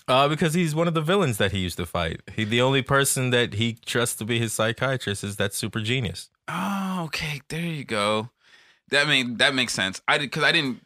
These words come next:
Speaker 2: I didn't pick that up from the exposition of the show.
Speaker 1: I don't think I did either. I think I, uh,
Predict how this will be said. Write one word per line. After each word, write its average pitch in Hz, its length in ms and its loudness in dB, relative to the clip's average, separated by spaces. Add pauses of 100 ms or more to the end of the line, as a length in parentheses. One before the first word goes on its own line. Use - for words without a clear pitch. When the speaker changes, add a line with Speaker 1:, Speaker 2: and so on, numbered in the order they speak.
(500)
Speaker 2:
I 131 80 6
didn't 120 260 2
pick - 120 0
that 104 140 2
up 98 100 0
from 101 220 -2
the 92 200 0
exposition 95 460 -6
of 82 80 -8
the 82 60 -8
show. 90 160 -2 (280)
Speaker 1:
I 123 140 4
don't 185 160 2
think 151 140 -2
I 131 100 4
did 117 160 0
either. 107 120 4
I 98 40 2
think 110 220 0
I, 95 140 2
uh, 80 160 0